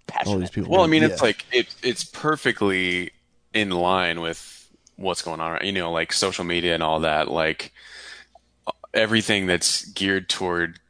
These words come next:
Speaker 3: getting you riled up or getting to you, you to react strongly, whether that be really, really good or really,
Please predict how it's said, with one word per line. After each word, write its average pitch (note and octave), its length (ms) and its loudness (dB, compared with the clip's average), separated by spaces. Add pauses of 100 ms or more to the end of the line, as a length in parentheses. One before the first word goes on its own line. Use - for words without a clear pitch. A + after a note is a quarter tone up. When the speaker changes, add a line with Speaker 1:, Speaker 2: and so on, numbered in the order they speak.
(100)
Speaker 3:
getting F#2 240 2
you F2 100 -2
riled E2 340 4
up E2 220 2
or F2+ 60 0
getting F#2 300 0
to F#2+ 100 -6
you, F2+ 100 -2
you F#2+ 300 -2
to F#2 180 -2
react E2 560 0
strongly, F2 760 0
whether E2 260 -2
that D#2+ 200 0
be E2 160 -4
really, E2 280 -6
really D#2+ 220 -6
good G2 280 0
or F2+ 60 -2
really, F2 320 -4